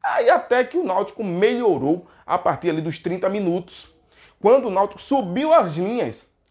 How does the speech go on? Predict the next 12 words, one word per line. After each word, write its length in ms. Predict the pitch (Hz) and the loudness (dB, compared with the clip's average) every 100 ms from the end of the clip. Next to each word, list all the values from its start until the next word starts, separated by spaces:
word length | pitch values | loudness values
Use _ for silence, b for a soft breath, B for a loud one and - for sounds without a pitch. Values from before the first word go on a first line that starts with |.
| _ | _
e 120 | 127 | -2
aí 460 | 139 131 135 175 - _ _ | 0 2 0 -4 -10 _ _
deu 180 | 113 143 | -2 0
aquela 300 | 123 143 139 | 0 -2 -2
sufocada 760 | - 160 196 - 139 135 156 B B B | -4 -6 -8 -2 0 0 -4 B B B
no 160 | 170 180 | -6 -6
time, 600 | - 127 127 131 135 - b b - | -6 -4 -4 -4 -8 -18 b b -4
é, 1000 | 127 127 127 123 120 117 113 113 101 104 | 2 4 4 4 2 2 0 0 -4 -8
do 160 | 113 127 | -8 -6
C 140 | - | 0
R 140 | 139 170 | 2 2
B. 320 | 127 113 | 0 -4